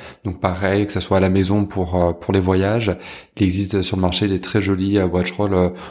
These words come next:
en cuir ou, euh, dans des, euh, d'autres types de, de matières, de nylon, de tissu, et cetera, euh,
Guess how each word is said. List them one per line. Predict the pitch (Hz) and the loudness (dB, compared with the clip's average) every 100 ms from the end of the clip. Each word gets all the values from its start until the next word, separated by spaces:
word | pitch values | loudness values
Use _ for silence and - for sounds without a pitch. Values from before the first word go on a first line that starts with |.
| - | -4
en | 98 | -2
cuir | - 104 107 98 95 | 0 2 4 4 0
ou, | 92 | 2
euh, | 90 90 87 - - - - | 2 0 -4 -10 -20 -20 0
dans | 98 | 0
des, | 90 95 95 | 2 2 2
euh, | 92 92 90 | 0 -2 -4
d'autres | 90 101 101 | 0 0 0
types | - 98 | -6 0
de, | 95 92 90 90 | 2 2 2 0
de | 92 | 0
matières, | 95 92 - 95 92 | -2 -4 0 0 2
de | 92 | 4
nylon, | 90 90 90 | 4 2 2
de | 92 | 0
tissu, | 87 90 - 101 | 0 -4 -2 -2
et | |
cetera, | 95 87 90 92 98 | -2 -2 -2 0 0
euh, | 92 | 0